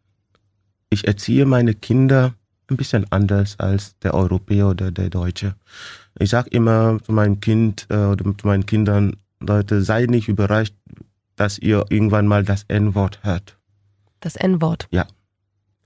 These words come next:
Speaker 1: Dass irgendjemand euch beleidigt.
Speaker 2: Mhm.
Speaker 1: Und dann kommt immer die Frage, „Was ist das?“ Ich muss in die Geschichte gehen, um ein bisschen zu erzählen, warum das kommen kann. Ja?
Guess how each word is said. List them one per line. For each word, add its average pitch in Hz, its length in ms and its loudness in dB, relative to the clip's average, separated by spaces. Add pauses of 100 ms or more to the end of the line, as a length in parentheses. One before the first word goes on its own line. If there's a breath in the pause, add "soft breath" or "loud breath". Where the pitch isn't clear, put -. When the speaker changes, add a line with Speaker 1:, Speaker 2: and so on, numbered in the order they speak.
(120)
Speaker 1:
Dass 101 200 -2
irgendjemand 110 500 2
euch 98 180 0
beleidigt. 95 500 0 (320)
Speaker 2:
Mhm. 180 160 -10
Speaker 1:
Und 101 60 -4
dann 98 140 0
kommt 107 200 0
immer 110 180 2
die 101 100 0
Frage, 98 360 0
„Was 85 180 -6
ist 110 200 -2
das?“ 82 160 -6
Ich - 160 -6
muss 87 240 -2
in 104 80 2
die 110 120 0
Geschichte - 440 -4
gehen, 95 380 -2 (140)
um 98 360 0 (920 soft breath)
ein 104 100 -2
bisschen 113 380 -2
zu - 120 -2
erzählen, 107 480 0
warum 101 420 0 (1120)
das - 280 -4
kommen 104 420 0
kann. 101 360 -4 (340)
Ja? 113 200 -8